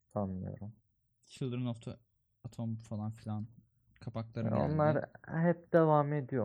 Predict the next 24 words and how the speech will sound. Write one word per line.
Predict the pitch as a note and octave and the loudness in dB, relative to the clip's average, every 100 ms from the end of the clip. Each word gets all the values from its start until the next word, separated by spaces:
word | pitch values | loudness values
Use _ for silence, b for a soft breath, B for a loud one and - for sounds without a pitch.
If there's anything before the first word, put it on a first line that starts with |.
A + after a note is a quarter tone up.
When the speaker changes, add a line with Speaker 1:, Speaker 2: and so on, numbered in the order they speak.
| A2 | 0
Speaker 1:
Onların | A#2 A#2+ A#2 A#2 | -2 -4 -6 -8
kapakları | A#2 B2 - A#2+ - A#2+ A2 | -8 -10 -6 -6 -2 -2 -2
gelmeye | A2 G2+ G2+ G#2 G#2 | -2 -2 -2 -4 0
devam | A2 G#2+ G2 | 2 2 0
edecek. | - - - B2+ - | -6 -12 -10 -8 -2
Yeni | B2+ A2 | -2 -2
bir | A2 G#2 | -4 -2
bilgi | G#2+ G#2 C3+ | -2 0 2
edinmiyoruz | A#2+ A2+ G#2+ G2 F#2+ - | 2 0 -2 -4 -6 -8
ama | G#2 G2 - F#2+ - _ _ _ - | -8 -6 -8 -10 -12 _ _ _ -14
Speaker 2:
Çok | - A#2+ A#2+ | -12 -10 -10
hoş. | B2 - - - | -12 -14 -20 -2
Speaker 1:
gayet | B2+ A2 A2+ A2+ | 4 4 4 0
iyi | A#2+ | -4
saklanılıyor. | G#2+ - G2 - G#2 F#2+ F#2 F#2+ F#2 G2+ _ _ - | -2 -4 -6 -4 -4 -4 -6 -8 -10 -12 _ _ -8
Speaker 2:
Evet, | B2+ A#2 A2+ | -6 -6 -8
evet, | A#2+ A2+ | -12 -10
çok | B2+ A2 | -14 -8
hoş | A2+ A2 - | -10 -10 -8
bir | A2 G#2 - | -6 -6 -8
X | A2 - | -10 -12
Factor | - G#2+ - | -18 -14 -10
varyantı | G#2+ G2+ G2 G2 G2+ - | -6 -4 -4 -6 -8 -12
gördük. | - E2+ - - | -16 -14 -16 -20